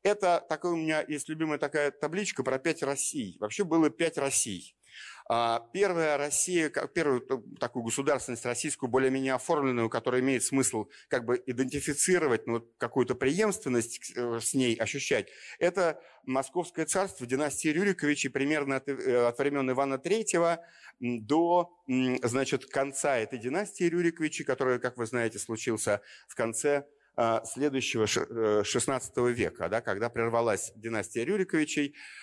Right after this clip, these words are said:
м, усилиями Ивана Грозного. И, а, м, вот это как бы первое такое московское царство. Потом был период смуты, когда мы видим, что, м, а, границы государства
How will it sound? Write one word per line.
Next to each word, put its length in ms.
м, 320
усилиями 520
Ивана 260
Грозного. 600
И, 720
а, 340
м, 540
вот 280
это 240
как 280
бы 80
первое 360
такое 300
московское 540
царство. 360
Потом 320
был 140
период 380
смуты, 560
когда 340
мы 140
видим, 300
что, 320
м, 360
а, 380
границы 760
государства 800